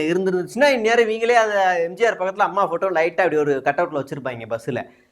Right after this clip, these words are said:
இல்ல, அதனாலதான் இவங்க வைக்கல, அப்போ உடன்பாடு இல்ல. இப்ப வரும்போதே நம்ம புசியே சொல்லிருக்கலாம்,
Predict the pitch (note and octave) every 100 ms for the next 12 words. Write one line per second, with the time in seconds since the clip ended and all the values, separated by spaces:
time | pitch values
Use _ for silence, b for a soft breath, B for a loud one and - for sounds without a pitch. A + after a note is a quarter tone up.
0 | b C#3+ E3+ F#3 C3+ - D3+ F3 E3+ A#3
1 | G3+ C#3+ C3+ - G#3 B2 - _ - -
2 | - A#3 F3 F#3+ F#3 D3 B2 B2 G2+ -
3 | _ _ _ _ A#2 C#3 F#3 E3+ D3 C3+
4 | - _ _ _ _ _ _ _ _ _
5 | _ _ _ _ _ _ _ B2+ B2+ C3+
6 | C3+ F3 E3 C#3 A#2+ A#2 G#2